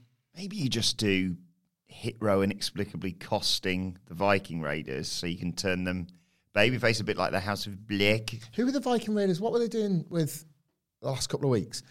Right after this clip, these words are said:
Speaker 2: They were doing something with a tag team, weren't they? Oh, I imagine that. Was the last thing they were involved in, like, the
Speaker 1: Well, they
Speaker 2: Hit Row
Speaker 1: slid
Speaker 2: Clan
Speaker 1: into
Speaker 2: thing?
Speaker 1: a tag, McIntyre and Sheamus, obviously, to set this
Speaker 2: Yeah,
Speaker 1: up a
Speaker 2: to,
Speaker 1: couple of
Speaker 2: that
Speaker 1: weeks
Speaker 2: was,
Speaker 1: back.
Speaker 2: like, after the show went
Speaker 1: But
Speaker 2: off
Speaker 1: they
Speaker 2: the
Speaker 1: were in
Speaker 2: air.
Speaker 1: that three-way, weren't they?
Speaker 2: Aye, that was it.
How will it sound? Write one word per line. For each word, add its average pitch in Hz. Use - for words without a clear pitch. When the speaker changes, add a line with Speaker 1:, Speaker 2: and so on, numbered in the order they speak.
Speaker 2:
They 185
were 185
doing 151
something 139
with 95
a 90
tag -
team, 80
weren't 78
they? -
Oh, 131
I 160
imagine 170
that. -
Was 160
the 185
last -
thing 220
they 220
were 208
involved 196
in, 90
like, 92
the 110
Speaker 1:
Well, -
they 117
Speaker 2:
Hit -
Row 123
Speaker 1:
slid 131
Speaker 2:
Clan 135
Speaker 1:
into 117
Speaker 2:
thing? 101
Speaker 1:
a -
tag, 101
McIntyre 90
and 87
Sheamus, 90
obviously, 87
to 85
set -
this 127
Speaker 2:
Yeah, 135
Speaker 1:
up 117
a -
Speaker 2:
to, -
Speaker 1:
couple 87
of 156
Speaker 2:
that 156
Speaker 1:
weeks 147
Speaker 2:
was, 135
Speaker 1:
back. 76
Speaker 2:
like, 127
after 127
the 123
show 123
went 120
Speaker 1:
But 120
Speaker 2:
off 120
Speaker 1:
they 120
Speaker 2:
the 127
Speaker 1:
were 139
in 143
Speaker 2:
air. -
Speaker 1:
that 120
three-way, 117
weren't 80
they? 110
Speaker 2:
Aye, 110
that 120
was 104
it. 113